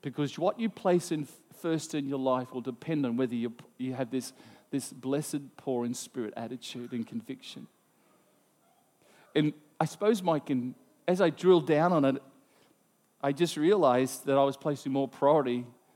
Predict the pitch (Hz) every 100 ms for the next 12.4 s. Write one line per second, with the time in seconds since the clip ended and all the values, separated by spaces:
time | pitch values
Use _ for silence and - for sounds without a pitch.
0 | _ _ 135 135 127 123 120 _ _ _
1 | _ _ _ _ _ 139 165 208 185 156
2 | 156 _ _ _ _ _ _ - 123 131
3 | 139 131 147 143 135 117 120 120 _ _
4 | _ _ _ - 127 139 139 143 131 120
5 | 117 - - _ - - - - _ _
6 | _ 123 131 143 135 135 143 123 - 147
7 | 143 120 120 123 - _ _ _ _ _
8 | _ 131 127 123 - 160 127 123 131 123
9 | 123 120 - _ _ _ _ 127 127 120
10 | 156 127 131 123 117 143 139 120 123 120
11 | - - - 123 127 160 - 127 127 147
12 | 139 123 117